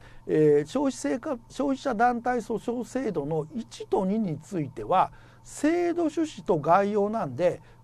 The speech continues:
これはやはり知識的な問題ですよね。で、知識的な問題について、特に法律問題に関しては、これは知ってないと書けませんので、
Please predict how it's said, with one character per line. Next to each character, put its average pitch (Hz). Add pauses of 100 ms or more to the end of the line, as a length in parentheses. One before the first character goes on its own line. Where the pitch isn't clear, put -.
(120)
こ -
れ 453
は 392
や 185
は 190
り 147
知 -
識 -
的 339
な 320
問 277
題 254
で 208
す 196
よ 90
ね。 101 (1000)
で、 262
知 -
識 -
的 427
な 403
問 392
題 403
に 381
つ 381
い 320
て、 156
特 330
に 262
法 254
律 330
問 359
題 196
に 143
関 151
し -
て 113
は、 156 (380)
こ -
れ 330
は 277
知 -
っ -
て 359
な 403
い 320
と 156
書 135
け 175
ま 180
せ 170
ん 151
の 117
で、 151